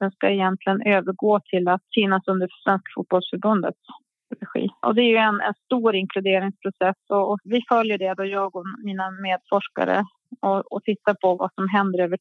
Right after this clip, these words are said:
tid. Så att vi har ju gjort då intervjuer med människor från idrottsrörelsen i, från olika nivåer för att se vart, vilken riktning det rör sig och hur man uppfattar, förstår inkludering inom idrott.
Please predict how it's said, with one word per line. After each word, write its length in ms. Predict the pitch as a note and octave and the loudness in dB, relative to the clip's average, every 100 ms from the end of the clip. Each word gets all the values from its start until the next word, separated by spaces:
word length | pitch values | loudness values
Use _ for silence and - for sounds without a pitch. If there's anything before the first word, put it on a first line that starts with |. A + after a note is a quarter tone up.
| - | -2
tid. 260 | G#3 B3+ - - _ _ _ _ _ _ _ _ _ _ _ _ _ | -2 -4 -12 -20 _ _ _ _ _ _ _ _ _ _ _ _ _
Så 60 | G#3 | -2
att 60 | - | 2
vi 80 | G3+ | 4
har 180 | G3+ | 4
ju 80 | G3 | 4
gjort 220 | F#3+ F#3 | 2 -2
då 140 | - F#3+ | 0 0
intervjuer 560 | F#3 F#3 F#3 G3 F#3 | 0 -2 0 2 0
med 340 | F3+ F3+ F3+ F3 _ - - | -2 -2 0 -2 _ -20 -2
människor 480 | G3+ F#3 F#3+ - F#3+ - | 0 2 0 -2 -4 -2
från 140 | G3 | 0
idrottsrörelsen 840 | F#3 F3+ F#3 - F#3 F#3+ G#3+ G3 G3 - - | 2 2 0 2 2 2 0 0 -2 -6 -4
i, 320 | G3 F#3+ F#3+ - - | 0 2 0 -4 -2
från 120 | G3 | 2
olika 320 | F#3 F#3 F#3 | 4 2 0
nivåer 400 | F#3 F#3 F#3+ F#3 F#3 | 0 2 2 2 0
för 120 | - | -6
att 80 | - | 0
se 140 | F#3+ | 2
vart, 280 | F3+ F#3 - - _ - | 2 -2 -6 -14 _ 0
vilken 320 | A#3 B3+ A3 | 2 2 2
riktning 360 | A3 - G#3+ | 2 0 0
det 100 | G3+ | 2
rör 220 | G3 G3 G3+ - | 4 4 2 0
sig 100 | F#3+ | -2
och 100 | G3 | -2
hur 80 | |
man 220 | G3 F#3+ F#3 | -2 -2 -4
uppfattar, 480 | - - - F#3+ F3+ | -4 -4 -4 -4 -6
förstår 380 | F#3 F#3+ F#3 | -6 -2 -2
inkludering 640 | F3 - - - F#3 F#3 F#3 | -2 -6 -8 -6 -4 -4 -2
inom 220 | F#3 F3 | -2 -2
idrott. 300 | F3 - | -4 -6